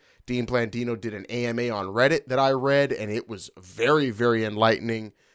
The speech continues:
And let's start with the officials, though, Jake.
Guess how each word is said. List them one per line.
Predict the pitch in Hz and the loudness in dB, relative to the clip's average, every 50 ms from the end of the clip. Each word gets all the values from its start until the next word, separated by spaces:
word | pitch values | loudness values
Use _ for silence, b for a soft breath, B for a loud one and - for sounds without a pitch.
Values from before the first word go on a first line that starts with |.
| _ _ _ _ _ | _ _ _ _ _
And | - 113 117 117 113 110 110 107 - - - _ _ _ _ _ _ | -6 -4 -2 -2 -2 -2 -4 -6 -10 -14 -20 _ _ _ _ _ _
let's | - 139 202 262 262 - | 2 4 6 6 6 2
start | - - - 202 196 214 208 208 - _ 113 98 | -2 -4 0 0 2 2 0 -2 -8 _ -8 -4
with | 131 151 151 - - - | -2 -2 -2 -4 -6 -8
the | 123 117 123 117 | -4 -2 0 0
officials, | 117 - - 120 107 - - 104 95 90 - - | 0 0 0 0 0 0 -2 -4 -4 -6 -6 -4
though, | 107 101 98 92 | -2 -2 -2 -2
Jake. | 92 - - 117 113 110 - - | -4 -4 -2 -2 -2 -2 -6 -12